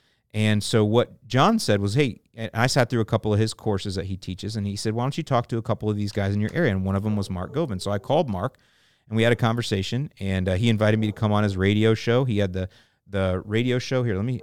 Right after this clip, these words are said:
I'm pretty sure his daughter runs it now. Let's see, Tampa Bay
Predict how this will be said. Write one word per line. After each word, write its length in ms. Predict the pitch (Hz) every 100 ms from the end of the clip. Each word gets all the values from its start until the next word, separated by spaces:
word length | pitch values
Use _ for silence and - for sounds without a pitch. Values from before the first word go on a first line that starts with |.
| -
I'm 140 | 104
pretty 180 | - 160
sure 320 | 127 - 127
his 160 | 95 95
daughter 340 | 95 104 117
runs 260 | 90 90 87
it 120 | 87
now. 300 | 98 101 87
Let's 220 | 87 95
see, 360 | - - 62 60 -
Tampa 680 | - 107 120 120 120 113
Bay 800 | 104 - 78 90 90 78 82 95